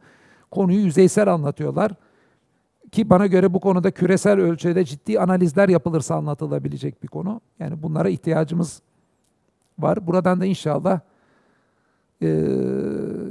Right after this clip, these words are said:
ileride bunları anlatacak akademisyenlerin çıkmasını, akademik bilgisini Allah rızası için kullanan insanlar çıkmasını buradaki gençlerden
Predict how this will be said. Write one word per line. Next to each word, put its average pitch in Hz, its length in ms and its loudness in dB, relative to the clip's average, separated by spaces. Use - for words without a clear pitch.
ileride 180 520 2
bunları 170 300 0
anlatacak 160 440 -2
akademisyenlerin 170 840 0
çıkmasını, 156 540 -4
akademik 170 480 -2
bilgisini 156 380 -4
Allah 160 240 -2
rızası 156 360 -2
için 151 140 -8
kullanan 156 380 -6
insanlar 156 440 -2
çıkmasını 143 480 -8
buradaki 143 320 -6
gençlerden 156 640 -4